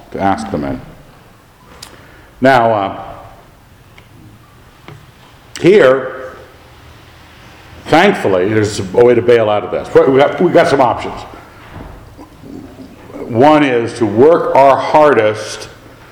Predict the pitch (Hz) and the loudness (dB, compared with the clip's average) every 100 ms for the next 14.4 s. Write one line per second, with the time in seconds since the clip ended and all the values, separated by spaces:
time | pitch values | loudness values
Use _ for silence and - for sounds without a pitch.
0 | - - - - - 143 123 120 117 113 | -20 -20 -20 -20 -10 -2 2 2 2 0
1 | 110 110 - - - _ - - - _ | -4 -8 -14 -20 -20 _ -20 -20 -20 _
2 | _ _ 107 101 - 104 101 95 92 87 | _ _ -8 0 0 2 0 -2 -4 -8
3 | - 90 92 95 78 - - - - - | -8 -4 -2 0 -2 -6 -10 -12 -14 -20
4 | - - - - - - - - _ - | -20 -20 -20 -20 -20 -20 -20 -20 _ -18
5 | - 92 92 117 120 107 110 101 95 95 | -8 -6 0 0 0 0 0 0 -2 -2
6 | 92 92 87 82 - 90 85 - 98 - | -2 -2 -2 -4 -4 -4 -4 -8 -8 -6
7 | 90 87 - 90 78 78 71 - - - | -6 -6 -4 -4 -4 -8 -10 -16 -20 -16
8 | - 65 - - - - - - - - | -12 -12 -14 -18 -20 -20 -20 -20 -20 -20
9 | - - 104 117 120 107 76 - - - | -20 -4 0 0 0 -2 -2 -10 -16 -20
10 | - - - - - - - - _ - | -20 -20 -20 -20 -20 -20 -20 -20 _ -20
11 | - - 143 147 151 147 - 151 131 113 | -10 2 4 4 2 -2 -2 0 0 0
12 | 104 101 90 90 85 76 - - - 101 | 0 -2 -2 -2 -2 -4 -6 -16 -4 -2
13 | 95 95 135 131 147 147 127 110 92 98 | -2 -2 0 0 2 2 2 0 -2 -4
14 | 87 90 73 87 | -2 -2 0 -2